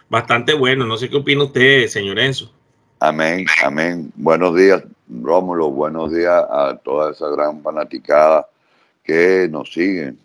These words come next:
Speaker 2: a través de el canal YouTube de los Estanquieri Brothers, tanto en Venezuela como en el exterior, eh, siempre tratando de dar la ganadores, que es nuestro,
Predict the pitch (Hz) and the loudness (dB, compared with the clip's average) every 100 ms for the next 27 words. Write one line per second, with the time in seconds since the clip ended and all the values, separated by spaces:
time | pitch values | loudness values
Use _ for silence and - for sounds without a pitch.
0 | _ - 67 - 65 64 69 67 80 78 | _ -6 -6 -2 -2 0 -2 0 0 2
1 | 69 62 50 - 69 67 55 64 67 69 | 0 -2 -6 -6 -4 -4 -4 -6 -4 -4
2 | 73 71 80 78 67 67 69 67 65 64 | -4 -2 -2 -2 0 0 0 -2 -8 -6
3 | 71 73 71 87 101 85 71 _ _ _ | -4 -2 0 2 4 2 0 _ _ _
4 | _ _ _ - 76 73 - 76 73 71 | _ _ _ -2 -2 -2 -4 0 0 -2
5 | 67 67 67 64 60 55 - - 71 73 | -8 -12 -12 -12 -14 -16 -20 -8 -6 -6
6 | 69 - 85 85 71 _ _ 76 71 71 | -6 0 2 2 0 _ _ -2 -2 -4
7 | 71 67 65 - 60 71 92 101 - _ | -4 -4 -6 -4 -2 2 2 0 -8 _
8 | _ _ _ _ 73 73 71 69 69 - | _ _ _ _ -2 0 0 -2 -4 -12
9 | - 76 73 65 80 78 73 65 69 69 | -8 -4 -4 -6 -10 -10 -8 -6 -4 2
10 | 80 78 71 67 69 69 80 80 73 64 | 4 4 4 4 2 -2 2 4 4 2
11 | 52 50 _ _ _ _ - _ _ 76 | -4 -10 _ _ _ _ -20 _ _ -6
12 | 80 76 71 95 110 98 - _ _ _ | -6 -4 0 2 2 -2 -10 _ _ _
13 | 78 76 71 82 82 - 87 80 71 65 | -4 -4 -4 -6 -8 -6 -2 0 0 -2
14 | 60 50 | -4 -8